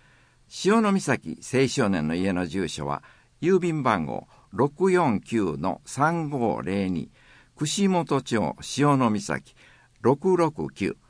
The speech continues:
電話零七三五六二の六零四五、ファックス零七三五六二の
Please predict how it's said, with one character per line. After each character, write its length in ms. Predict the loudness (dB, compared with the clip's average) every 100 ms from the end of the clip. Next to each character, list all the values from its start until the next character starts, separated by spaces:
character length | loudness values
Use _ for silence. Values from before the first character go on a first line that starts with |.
| _ _ _ 0
電 220 | 2 4
話 140 | 4
零 280 | 4 2 2
七 280 | 2 2 0
三 400 | 0 0 0 -2
五 320 | -2 -2 -4 -8 _
六 340 | -4 0 0
二 280 | 0 0 0
の 220 | 0 -2 -6 _
六 380 | -4 -4 0 0
零 260 | 2 2 2
四 300 | 0 -2 -4
五、 200 | -6 -8 _ _ _ _ -2
フ 60 |
ァ 40 | -2
ッ 20 |
ク 180 | 0 -6
ス 260 | -4 -10 -10 _ -18 -2
零 280 | 2 2
七 300 | 2 2 0
三 400 | 0 0 0 0
五 260 | -2 -4 -6 _ _
六 380 | -2 -2 0 -2
二 260 | 0 0 0
の 220 | -2